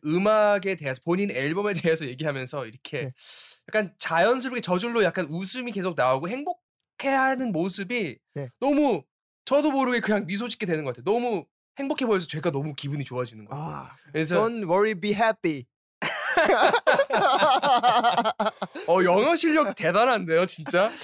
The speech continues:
Speaker 2: 네,
Speaker 1: 어.
Speaker 2: 감사합니다.
Speaker 1: 아니, 그래서 진짜로 이번 앨범
Speaker 2: 네.
Speaker 1: 저는 이제 아직 못 들어봤지만 진짜
Speaker 2: 네.
Speaker 1: 많은 분들이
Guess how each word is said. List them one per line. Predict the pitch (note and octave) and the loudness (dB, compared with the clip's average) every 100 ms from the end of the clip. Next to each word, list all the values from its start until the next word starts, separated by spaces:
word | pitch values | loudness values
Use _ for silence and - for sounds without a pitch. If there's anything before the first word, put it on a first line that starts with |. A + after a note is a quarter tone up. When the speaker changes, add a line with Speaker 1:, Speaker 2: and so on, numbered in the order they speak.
| - - | -14 -8
Speaker 2:
네, | E3+ F3+ D#3+ B2+ | -2 0 0 -4
Speaker 1:
어. | E3+ - | -6 -8
Speaker 2:
감사합니다. | E3 F3 D3+ A#2 A2 _ _ _ _ _ _ B4 _ _ _ - | -4 -2 -2 -8 -16 _ _ _ _ _ _ -20 _ _ _ 0
Speaker 1:
아니, | A3+ | 2
그래서 | B3+ C4 B3 | 2 2 0
진짜로 | A3 G#3 G3 A#3+ B3+ F3+ | -2 -4 2 2 2 0
이번 | E3 G3 G#3+ | 0 0 2
앨범 | F#3 F3+ F#3+ | 0 -2 -4
Speaker 2:
네. | |
Speaker 1:
저는 | F3+ G3+ G3 | -2 0 0
이제 | D#3+ C#3 - - | 0 -8 -10 -12
아직 | B2+ B2+ | -12 -12
못 | B2+ | -6
들어봤지만 | A3 A3 D#3+ - A#2+ C#3 A#2+ G2+ | 0 0 0 -4 -6 -6 -6 -10
진짜 | - D3 C3+ | -6 -2 -2
Speaker 2:
네. | A#2 | 0
Speaker 1:
많은 | A#2+ F3 A#3+ A#3 G#3+ | 0 0 -4 -6 -8
분들이 | D#3 D#3 C#3+ D3 F#3 A#3 | -8 -10 -10 -10 -10 -12